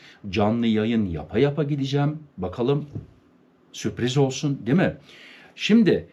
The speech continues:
peki nerede ne açıldı, ona bir bakalım.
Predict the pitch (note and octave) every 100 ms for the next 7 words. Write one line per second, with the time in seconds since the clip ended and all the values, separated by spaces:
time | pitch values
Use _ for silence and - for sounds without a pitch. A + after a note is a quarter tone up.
0 | _ - - G3 G#3 C#3+ - G#2+ D#3+ A3
1 | F#3+ G#3 E3+ D#3 C#3 E3 G#3+ D#3 - C3
2 | G2+ G#2+ - A#2+ F3 E3+ C3 A#2+ - A#2+
3 | D3 F3+